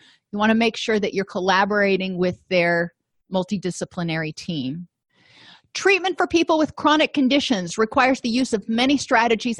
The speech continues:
outside of the traditional emotion or cognitive focused counseling in order to educate them, empower, and motivate them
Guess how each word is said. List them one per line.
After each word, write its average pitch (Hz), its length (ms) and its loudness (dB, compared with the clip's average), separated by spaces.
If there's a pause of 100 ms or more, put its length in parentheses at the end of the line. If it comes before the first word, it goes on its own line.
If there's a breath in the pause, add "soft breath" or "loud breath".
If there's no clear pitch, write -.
outside 240 420 2
of 233 140 -2
the 202 80 -6
traditional 226 640 -2
emotion 208 480 2
or 185 120 0
cognitive 226 540 0
focused 202 400 0
counseling 170 720 -4 (420 soft breath)
in 214 100 2
order 220 220 2
to 190 100 0 (140)
educate 262 480 2
them, 254 300 2 (340)
empower, 247 640 2 (280)
and 196 160 2
motivate 220 540 2
them 208 260 -2